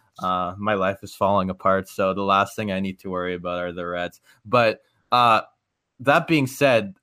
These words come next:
uh, hiring that's been really interesting for me is what the Mets did. And I'm just gonna give, uh, hand it over to Kevin. Uh, what are your thoughts on the Kevin, on the,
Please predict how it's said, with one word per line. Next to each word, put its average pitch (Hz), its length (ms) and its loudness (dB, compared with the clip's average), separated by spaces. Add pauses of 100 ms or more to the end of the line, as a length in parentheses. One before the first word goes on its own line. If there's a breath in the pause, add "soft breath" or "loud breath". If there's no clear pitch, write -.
uh, 104 180 4
hiring 135 420 0
that's 107 180 -4
been 107 260 -8
really 120 300 -4
interesting 120 420 -10
for - 180 -14
me 104 280 -6
is 95 480 -8
what 110 200 -8
the 92 60 -14
Mets 101 400 -4
did. 92 200 -8 (300)
And 104 420 -4 (160)
I'm 110 160 -6
just 139 180 -8
gonna 143 200 0
give, 98 300 -6 (380)
uh, 104 320 2
hand 107 220 -6
it 104 80 -4
over 104 240 -2
to 98 100 -16
Kevin. 95 520 -4 (280 soft breath)
Uh, 101 220 4
what 123 140 4
are 143 60 4
your 117 200 2
thoughts 107 320 0
on 98 180 -2
the 95 100 -8
Kevin, 110 420 -4
on 107 260 0
the, 95 240 -4